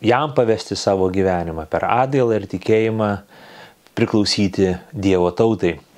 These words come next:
Evangelija gi ir sako, kas įtikės ir krikštysis, bus išgelbėtas, o kas netikės, bus pasmerktas. Tikėjimas lemia esminį vaidmenį, tikėjimas mus gelbsti, tikėjimas į Kristų, tikėjimas į tai,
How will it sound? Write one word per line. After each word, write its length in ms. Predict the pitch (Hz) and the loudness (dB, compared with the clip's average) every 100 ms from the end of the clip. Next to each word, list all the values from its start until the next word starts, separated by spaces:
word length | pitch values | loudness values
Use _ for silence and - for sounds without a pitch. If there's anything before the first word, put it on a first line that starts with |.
| - | -6
Evangelija 560 | 104 101 104 117 113 101 | -2 0 2 2 2 0
gi 80 | 101 | -2
ir 80 | |
sako, 460 | - 117 135 139 107 - _ _ _ _ _ _ - - 117 | 0 0 0 -2 -2 -8 _ _ _ _ _ _ -20 -4 0
kas 180 | - | 2
įtikės 460 | 104 101 127 123 110 | 0 0 0 0 0
ir 100 | 98 | 0
krikštysis, 640 | 113 131 - 135 131 - - - - - - 104 | 0 0 -2 0 0 0 -6 -18 -20 -20 -12 0
bus 220 | 123 143 | 2 2
išgelbėtas, 920 | 127 101 98 92 85 87 - - - - - - - | 0 0 2 0 -2 -4 -4 -6 -6 -8 -16 -16 -4
o 80 | 107 | 0
kas 200 | 120 - | 0 2
netikės, 480 | 113 107 95 117 117 | 0 0 2 0 0
bus 300 | 107 113 - | -2 -4 -4
pasmerktas. 920 | - 139 147 - 107 98 - 85 - - - - | -2 -2 0 0 0 0 -2 -4 -4 -14 -20 -6
Tikėjimas 760 | - 98 127 127 120 - - - | -2 2 2 2 0 -2 -6 -2
lemia 320 | 113 113 110 98 | 0 2 0 -2
esminį 520 | - 123 170 156 92 - _ _ - | -2 0 2 2 -2 -8 _ _ -14
vaidmenį, 640 | 98 113 143 135 120 104 90 | 0 2 2 2 2 2 -2
tikėjimas 560 | - 147 156 139 110 - 107 | -2 2 2 2 -2 -2 -2
mus 220 | 101 92 | -2 0
gelbsti, 460 | 110 107 90 - - | 0 0 -2 -6 -6
tikėjimas 480 | 92 143 151 143 - | 0 0 2 0 -2
į 20 | |
Kristų, 460 | - 143 135 - 90 - - - - | 0 0 0 -2 -4 -6 -18 -18 -6
tikėjimas 540 | 107 - 123 123 110 - | -4 0 0 0 -2 -6
į 80 | 107 | -2
tai, 160 | 117 | 0